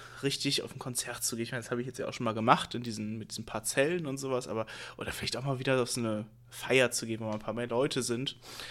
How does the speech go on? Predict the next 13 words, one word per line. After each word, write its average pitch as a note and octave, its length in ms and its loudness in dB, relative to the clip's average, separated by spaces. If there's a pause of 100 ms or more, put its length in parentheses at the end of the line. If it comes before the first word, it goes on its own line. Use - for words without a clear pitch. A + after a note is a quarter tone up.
(240)
Wär C#3 140 8
schon G#3+ 220 8
auf F#3 140 4
jeden E3 240 2
Fall C#3 320 2
geil. G#2 540 4 (140)
Äh, G#2+ 580 2 (480)
aber D3+ 640 8 (460)
ich A#2+ 160 -2
würd B2 200 -2
trotzdem, D3 840 4
wenn B2+ 160 4
der A#2+ 220 2